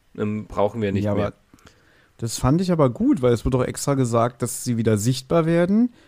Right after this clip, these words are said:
Speaker 2: Und vorher waren die Jetslets ja auch für den, äh, Betrachter leer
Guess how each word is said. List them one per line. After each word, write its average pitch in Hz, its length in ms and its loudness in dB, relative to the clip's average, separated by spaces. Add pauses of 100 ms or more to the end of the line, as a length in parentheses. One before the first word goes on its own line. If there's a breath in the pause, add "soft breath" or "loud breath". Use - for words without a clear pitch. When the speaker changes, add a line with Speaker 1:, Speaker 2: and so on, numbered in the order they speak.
(120 soft breath)
Speaker 2:
Und 127 160 0
vorher 135 280 4
waren 131 120 4
die 120 80 2
Jetslets 123 600 0
ja 107 160 2
auch 143 340 0 (560)
für 135 280 0
den, 123 340 4
äh, 107 520 0 (720 soft breath)
Betrachter 131 760 2 (760)
leer 147 520 6